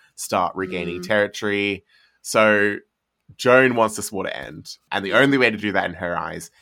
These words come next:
Speaker 1: is through an all-out victory. And she's been
Speaker 2: Mm.
Speaker 1: doing well. She's had nothing but victories since she started. So you
Speaker 2: Nice.
Speaker 1: can understand why she's so frustrated that Charles,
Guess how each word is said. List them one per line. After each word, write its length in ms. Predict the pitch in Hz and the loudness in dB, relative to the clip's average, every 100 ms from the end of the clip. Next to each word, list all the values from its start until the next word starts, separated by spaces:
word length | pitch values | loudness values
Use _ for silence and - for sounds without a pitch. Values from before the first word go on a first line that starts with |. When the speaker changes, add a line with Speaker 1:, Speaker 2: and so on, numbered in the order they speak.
| _ - | _ -10
Speaker 1:
is 180 | 95 | -8
through 320 | - - 98 92 | -8 -6 -2 -2
an 100 | 92 _ | -4 _
all-out 680 | 120 113 104 92 82 - - _ _ | 0 2 2 2 0 -4 -12 _ _
victory. 600 | - - - - 52 - _ _ _ _ | -12 -12 -12 -12 -14 -18 _ _ _ _
And 140 | - 107 | -6 -4
she's 140 | 117 | -4
been 120 | 113 | -4
Speaker 2:
Mm. 40 | 110 | 2
Speaker 1:
doing 220 | 165 180 | 2 6
well. 280 | 143 117 90 | 6 6 4
She's 380 | - 120 104 - | -4 -4 -4 -10
had 260 | - 120 110 | -2 -2 0
nothing 380 | 117 110 131 107 | -2 -2 -4 0
but 260 | - 98 104 | 2 2 -2
victories 600 | 98 - - 85 62 - | -10 -10 -12 -12 -12 -14
since 300 | - 98 82 | -12 -12 -12
she 100 | 98 | -12
started. 500 | - 80 53 - - _ _ _ _ _ | -10 -10 -8 -12 -16 _ _ _ _ _
So 320 | - - 107 104 | -8 0 2 2
you 160 | 87 | -2
Speaker 2:
Nice. 80 | 104 | -6
Speaker 1:
can 100 | 117 | -2
understand 520 | 113 123 - 113 107 | -2 -2 0 0 2
why 180 | 95 95 | 2 0
she's 220 | 92 104 | 0 -6
so 120 | 107 | -6
frustrated 680 | 98 - 87 - 101 85 80 | -8 -8 -10 -10 -10 -10 -10
that 180 | 80 - | -10 -12
Charles, 600 | - 120 104 98 95 90 | -2 0 2 0 -2 -10